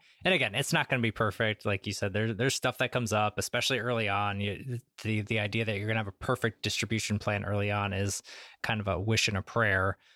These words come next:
But I think it's those learnings, and by putting in the time and the effort to actually put distribution first, put distribution at the head of, head of a content strategy, that allows you to get there. 'Cause if you don't, I've seen it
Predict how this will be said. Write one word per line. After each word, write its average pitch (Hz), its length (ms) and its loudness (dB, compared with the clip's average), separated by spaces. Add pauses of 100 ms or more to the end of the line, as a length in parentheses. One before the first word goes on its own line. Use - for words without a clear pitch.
(140)
But 131 100 4
I 127 40 2
think 151 180 2
it's 131 140 0
those 123 200 4
learnings, 127 680 4
and 120 340 2
by 110 460 4
putting 139 240 0
in 120 100 2
the 110 80 2
time 120 300 0
and 113 80 2
the 101 100 0
effort 113 520 2 (320)
to 127 100 4
actually 107 560 2 (320)
put - 320 2 (120)
distribution 117 680 0
first, 107 440 -2
put 143 320 2
distribution 117 640 0
at 104 180 -2
the 107 80 2
head 113 160 0
of, 98 220 -4
head 117 160 0
of 107 120 -2
a 107 60 -2
content 117 400 -2
strategy, 104 600 0 (300)
that 120 100 2
allows 120 240 4
you 123 80 4
to - 100 0
get 160 220 0
there. 85 180 0
'Cause 131 160 2
if 170 100 4
you 190 80 6
don't, 180 440 4 (300)
I've 131 160 0
seen 139 220 0
it 127 160 2